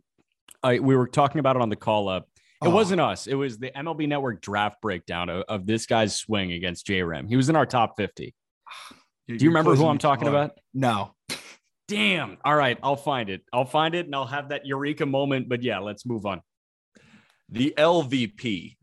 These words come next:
Speaker 3: The finalists for the L V P are Whit Merrifield, number one,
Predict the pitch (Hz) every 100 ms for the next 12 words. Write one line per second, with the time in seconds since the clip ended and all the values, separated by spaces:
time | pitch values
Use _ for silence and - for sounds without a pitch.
0 | - 123 123 - - 175 190 185 180 -
1 | - 147 143 131 120 135 127 107 131 113
2 | 131 127 139 - 107 110 117 123 127 98
3 | 92 120 131 110 107 101 123 131 113 120
4 | 127 110 120 135